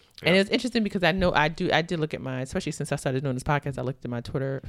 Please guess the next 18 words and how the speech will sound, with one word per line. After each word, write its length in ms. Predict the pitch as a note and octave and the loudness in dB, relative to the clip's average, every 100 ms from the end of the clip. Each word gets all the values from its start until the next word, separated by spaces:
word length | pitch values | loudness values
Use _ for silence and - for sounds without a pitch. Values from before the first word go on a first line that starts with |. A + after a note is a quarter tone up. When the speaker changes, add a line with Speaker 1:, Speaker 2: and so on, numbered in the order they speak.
| - | -6
Speaker 1:
feed 220 | B2 C3 | -6 -4
and 120 | B2 | -6
I'm 120 | F3+ | -6
like, 240 | F3 F3 D4 | -6 -6 -6
"Yeah, 160 | A#3 | -4
I 20 | |
don't 160 | G#3+ G#3 | -4 -4
really 220 | E3+ D3 | -4 -4
tweet 280 | - D#3 C#3+ | -6 -6 -6
anything 460 | - C3 C#3+ C#3+ C3 | -6 -8 -8 -8 -8
that's 180 | - - | -10 -10
just, 180 | B2 - | -10 -8
like, 360 | B2+ A#2 - _ _ _ - | -6 -8 -12 _ _ _ -16
regular, 680 | D3+ D3+ D3 D3+ C#3+ C#3 C#3 C#3+ - | -6 -2 0 0 0 0 0 -4 -4
down 280 | B2+ B2 | -2 0
the 60 | C3 | 0
Speaker 2:
Mm-hmm. 60 | C3 | 0
Speaker 1:
middle, 500 | C3 B2+ B2 B2 | 0 0 0 -4